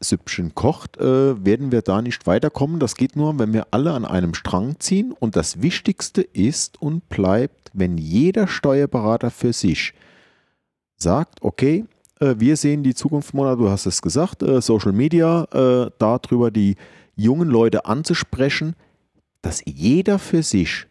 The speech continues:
sagt, okay, äh, ich tue meinen Part dazu und sagen, okay, ich verbreite meine, äh, Ausbildungskampagnen et cetera pp., meine Bewerbungen, äh, über Social Media.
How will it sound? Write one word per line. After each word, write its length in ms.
sagt, 400
okay, 440
äh, 180
ich 160
tue 220
meinen 540
Part 400
dazu 520
und 60
sagen, 320
okay, 380
ich 180
verbreite 640
meine, 1080
äh, 40
Ausbildungskampagnen 920
et 160
cetera 320
pp., 400
meine 280
Bewerbungen, 720
äh, 220
über 200
Social 380
Media. 560